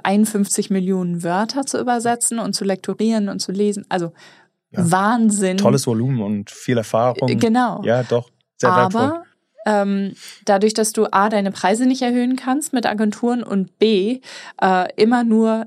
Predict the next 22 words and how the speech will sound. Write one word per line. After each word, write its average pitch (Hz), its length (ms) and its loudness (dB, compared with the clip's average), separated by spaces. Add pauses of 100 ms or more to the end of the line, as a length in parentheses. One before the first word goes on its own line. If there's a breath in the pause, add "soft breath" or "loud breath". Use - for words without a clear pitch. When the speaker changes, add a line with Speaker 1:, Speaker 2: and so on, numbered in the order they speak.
(120)
Speaker 1:
im 196 140 -2
Nachhinein, 190 720 -2
irgendwann, 190 720 0
wenn 185 120 -4
alles 226 300 -2
gut 220 220 0
läuft, 190 240 -2
wenn 185 80 -4
der 180 160 -4
Wind 226 200 0
richtig 233 320 -4
steht, 208 360 0
wenn 185 180 -2
die 185 220 0
Buchhaltung 214 680 0
nicht - 380 -6
vierzehn 214 380 -2
Tage 202 240 -2
im 196 140 -4
Urlaub 190 380 -2
ist, - 280 -4
wenn 185 200 -4